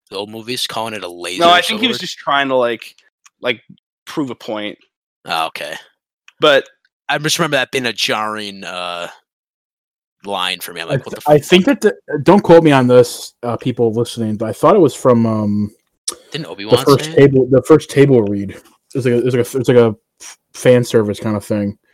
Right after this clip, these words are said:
Speaker 2: Oh, I
Speaker 1: Oh.
Speaker 2: don't, what do you mean? I,
Speaker 3: I,
Speaker 2: I
Speaker 3: I
Speaker 2: don't
Speaker 3: think, I think it was before they were called lightsabers. Uh, they, they were gonna be called laser swords or whatever it was. Like,
Speaker 2: Yeah.
Speaker 3: back in the, the table read when they were first doing the New Hope.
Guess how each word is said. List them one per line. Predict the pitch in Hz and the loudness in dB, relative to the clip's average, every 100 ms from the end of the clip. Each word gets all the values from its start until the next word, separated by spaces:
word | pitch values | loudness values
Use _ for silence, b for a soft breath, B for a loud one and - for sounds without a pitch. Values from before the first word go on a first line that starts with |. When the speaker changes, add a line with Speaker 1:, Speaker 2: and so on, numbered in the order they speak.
| _ _ - | _ _ -6
Speaker 2:
Oh, | |
I | 117 - 180 | -2 2 4
Speaker 1:
Oh. | - | 2
Speaker 2:
don't, | - | 2
what | 131 | 2
do | |
you | |
mean? | 190 120 123 | 0 -6 -2
I, | 156 | 0
Speaker 3:
I, | 139 143 | 0 0
Speaker 2:
I | |
Speaker 3:
I | 202 | 2
Speaker 2:
don't | 147 - | 2 6
Speaker 3:
think, | 170 170 | 6 6
I | 151 | 4
think | 147 190 170 165 170 | 6 6 6 2 0
it | 175 | 4
was | 147 | 4
before | 143 135 165 | 4 4 8
they | 165 | 8
were | 147 | 8
called | - 147 127 | 6 4 6
lightsabers. | 127 127 - 135 135 123 107 101 98 - - _ _ _ | 2 0 -2 2 2 2 -2 -2 -8 -10 -12 _ _ _
Uh, | 127 120 113 107 107 98 _ - | -6 -2 0 -2 -4 -10 _ -2
they, | 135 | 0
they | 127 | 4
were | 131 | 4
gonna | 131 | 4
be | 123 | 4
called | 120 120 | 4 4
laser | 123 117 110 104 _ - | 2 2 -2 -4 _ -16
swords | - 107 101 101 | -4 -4 -4 -6
or | |
whatever | 101 104 | -8 -8
it | 104 | -8
was. | 101 101 - - B B B B B _ | -8 -8 -10 -14 B B B B B _
Like, | 120 120 | 2 2
Speaker 2:
Yeah. | |
Speaker 3:
back | 107 127 123 | 4 4 4
in | |
the, | 127 - - | 2 0 -2
the | 127 | -2
table | - 131 113 | 2 0 0
read | 104 104 | 0 -2
when | 104 113 | 0 0
they | |
were | 110 | 0
first | 127 120 | 0 0
doing | 120 113 | 2 0
the | 110 | 2
New | 117 113 | 2 2
Hope. | 110 110 95 | 2 2 0